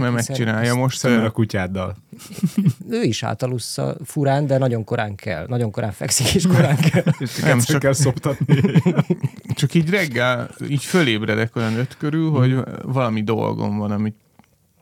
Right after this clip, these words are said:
Speaker 1: utána, mire
Speaker 2: Világgal.
Speaker 1: fölébredek, már ne, elfelejtem, hogy mi az a dolog, amit feltétlenül meg kéne csinálnom, és, ö, akkor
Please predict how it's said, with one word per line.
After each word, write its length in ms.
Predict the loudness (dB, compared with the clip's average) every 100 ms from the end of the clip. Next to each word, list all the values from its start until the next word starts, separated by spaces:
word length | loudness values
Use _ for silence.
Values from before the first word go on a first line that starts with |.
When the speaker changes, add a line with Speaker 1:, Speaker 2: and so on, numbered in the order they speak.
| -8
Speaker 1:
utána, 240 | 0 4
mire 120 | 4 6
Speaker 2:
Világgal. 300 | 4 4 2
Speaker 1:
fölébredek, 520 | 2 2 0 2 0
már 240 | 0 0
ne, 180 | 0 -2
elfelejtem, 760 | -4 -6 -6 -6 -4 -4 -4 -2
hogy 100 | 0
mi 160 | 0
az 120 | -2
a 60 | -4
dolog, 320 | -4 -4 -2
amit 220 | -2 -4
feltétlenül 520 | -2 -4 -4 -6 -4 -4
meg 180 | -4
kéne 220 | -6 -6 -6
csinálnom, 640 | -6 -6 -4 -2 0 -2 -4 -20 -20 -20 -20 -20 -20 _ -12 -4
és, 560 | 0 0 0 -2 -2
ö, 240 | 0 2 0 -2 -6 -16 _ _ _ _ _ -6
akkor 640 | -4 -4 -2 0 0 0